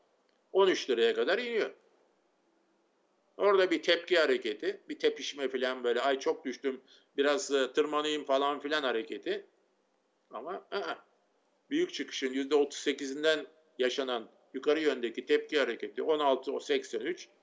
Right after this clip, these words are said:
bir tepede orada yaptı. Ortalamanın üstüne de çıkamadı. E, kırmızı yeşili aşağı kesti. Deadly cross falan derken kağıt o büyük çıkışın yüzde ellisini geri vererek on ikiye kadar geldi.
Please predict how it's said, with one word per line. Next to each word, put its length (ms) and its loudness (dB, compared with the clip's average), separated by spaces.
bir 140 -4
tepede 340 4
orada 280 6
yaptı. 460 0
Ortalamanın 580 4
üstüne 360 -2
de 140 0
çıkamadı. 560 -4
E, 120 -2
kırmızı 400 0
yeşili 360 0
aşağı 400 2
kesti. 500 -4
Deadly 400 2
cross 360 -6
falan 340 0
derken 440 0
kağıt 540 2
o 160 -6
büyük 260 -8
çıkışın 440 -12
yüzde 300 -2
ellisini 800 -2
geri 280 2
vererek 400 0
on 140 2
ikiye 340 -2
kadar 260 0
geldi. 420 2